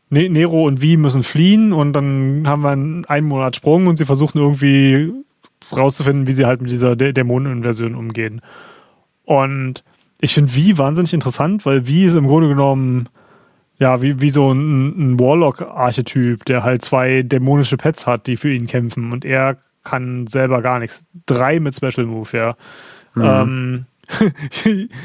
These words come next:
Speaker 1: Anko hat mich sofort mit einem Handzeichen <laughs> unterbrochen.
Speaker 2: Aber ja, aber das ist ja auch das, das, das Wichtigste an diesem Charakter, dass
Speaker 1: Mhm.
Speaker 2: diese Kampfart sowas von anders ist.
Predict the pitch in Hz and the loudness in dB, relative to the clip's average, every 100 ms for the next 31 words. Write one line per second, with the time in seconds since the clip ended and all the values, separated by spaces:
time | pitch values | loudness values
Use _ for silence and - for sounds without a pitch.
0 | 147 113 - - 147 175 160 156 160 175 | -16 -18 -8 -4 0 0 0 -4 -2 0
1 | 180 180 156 151 156 175 143 147 - 143 | 0 -2 -2 -2 -2 -2 -2 -2 -2 -2
2 | 175 170 131 - 135 - 190 254 - - | 0 0 -2 -4 -4 -2 0 -2 -4 -14
3 | - 165 190 180 - 180 160 185 202 214 | -8 -4 -4 -4 -8 -6 0 2 2 0
4 | 233 - - - 175 220 247 208 - 202 | 0 -4 -8 -14 -10 -4 -2 -2 -8 -12
5 | - 202 - 185 185 240 - 233 - 202 | -8 -8 -6 -6 -2 -2 0 -4 0 0
6 | 185 160 170 165 170 208 - 123 - - | 0 -2 -2 0 0 -2 -2 -2 -4 -14
7 | 131 127 165 180 139 170 214 - 156 156 | -8 -4 0 0 0 -2 -4 -4 -2 -2
8 | - 190 233 - - 156 - - 226 254 | -2 -2 -2 -2 -2 -4 -4 -4 -2 -2
9 | 226 165 139 - | -2 -6 -8 -10